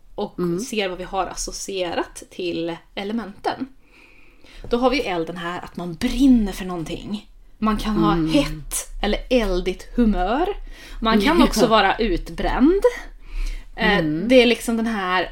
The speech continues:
Speaker 1: att man har, nej, men hon har gnista. Alltså,
Speaker 2: Ja.
Speaker 1: det, det är he-, vi har elden i språket beskriver väldigt mycket liksom kärnan i elementet.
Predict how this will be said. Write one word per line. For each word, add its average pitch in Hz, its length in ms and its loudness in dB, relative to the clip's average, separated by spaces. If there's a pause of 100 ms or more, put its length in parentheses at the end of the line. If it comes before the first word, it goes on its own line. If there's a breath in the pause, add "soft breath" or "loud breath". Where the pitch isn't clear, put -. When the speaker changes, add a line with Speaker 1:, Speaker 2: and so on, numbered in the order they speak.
(600)
Speaker 1:
att - 200 -6
man 208 120 -2
har, 185 400 -2 (960 soft breath)
nej, 214 80 -4
men 214 120 -2
hon 226 240 4
har 214 120 0
gnista. - 580 -2 (1500 loud breath)
Alltså, 247 200 0
Speaker 2:
Ja. 214 260 -2
Speaker 1:
det, 240 320 8
det 254 140 4
är 269 120 6
he-, 262 180 2
vi 247 140 2
har 269 500 4 (960 soft breath)
elden 262 500 4
i 226 140 -4
språket 247 840 -2
beskriver 214 540 -6
väldigt 202 280 -2
mycket - 340 -10
liksom - 280 -12
kärnan 190 760 -6
i 175 180 -6
elementet. 196 840 -6